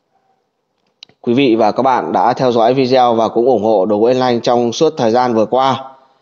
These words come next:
Đặt hàng online cũng như là đặt hàng offline. Chúng tôi làm đơn vị, à, sản xuất trực tiếp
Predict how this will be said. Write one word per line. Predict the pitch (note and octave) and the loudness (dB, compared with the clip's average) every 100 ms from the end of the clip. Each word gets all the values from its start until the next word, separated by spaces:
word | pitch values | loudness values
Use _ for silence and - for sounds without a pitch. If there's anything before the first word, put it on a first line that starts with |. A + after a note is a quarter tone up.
| _ _ _ - | _ _ _ -4
Đặt | A2+ | -4
hàng | A2+ G#2+ | -2 -2
online | G#2+ A#2+ C3 B2+ A#2 | 0 0 0 -2 0
cũng | A#2+ | 0
như | C3+ | 0
là | A#2+ | 0
đặt | A2+ G#2+ | -2 -2
hàng | A2+ G#2+ | -4 -2
offline. | G#2 G#2 B2 B2+ A#2+ - - _ _ _ _ _ _ _ A#4 _ A4+ A4+ _ _ _ _ _ _ _ _ _ | -2 0 0 0 -2 -4 -20 _ _ _ _ _ _ _ _ _ _ _ _ _ _ _ _ _ _ _ _
Chúng | A#2 | -2
tôi | C3 B2 | 0 2
làm | A2 | 2
đơn | A#2 A#2+ | 0 0
vị, | A#2+ G#2 | 2 2
à, | G#2+ | 0
sản | G2 F#2+ | -2 -4
xuất | A2 C#3 C#3 | -2 -2 -2
trực | G2 | -4
tiếp | - | 0